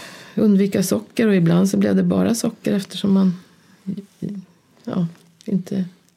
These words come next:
man jo-, jobbar sådär som man gör, så gör man ju så mycket fel. Men i alla fall så blev, fick jag lunginflammation utav den här, först influensan då, och sen så en ordentlig lunginflammation.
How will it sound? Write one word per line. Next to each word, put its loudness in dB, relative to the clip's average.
man -2
jo-, -2
jobbar 0
sådär -2
som -4
man 0
gör, -2
så -4
gör 0
man 2
ju -4
så -4
mycket -2
fel. -4
Men 0
i 2
alla 2
fall 4
så 0
blev, 2
fick -2
jag 2
lunginflammation 2
utav 0
den 0
här, 0
först -4
influensan -2
då, -4
och -4
sen -4
så -8
en -2
ordentlig -2
lunginflammation. -4